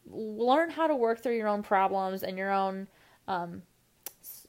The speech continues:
your own, like, situations and find your own solutions, which is why I also talk, and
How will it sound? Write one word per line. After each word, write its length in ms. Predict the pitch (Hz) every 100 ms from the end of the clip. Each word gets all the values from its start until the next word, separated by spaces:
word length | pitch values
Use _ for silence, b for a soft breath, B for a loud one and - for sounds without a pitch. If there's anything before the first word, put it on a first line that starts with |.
| _
your 180 | - 202
own, 240 | 202 202 196
like, 180 | 180
situations 840 | 175 214 226 196 196 196 185 185 - _ _ _ _ _ - -
and 180 | 208 196
find 180 | 220 214
your 100 | 202
own 120 | 196
solutions, 680 | 196 190 185 - - 208 202
which 140 | 190
is 100 | 196
why 420 | 185 180 185 220 - B B B
I 140 | 190
also 300 | 175 175 208
talk, 520 | 196 - 185 175 180 - _ _ _ -
and 320 | 196 185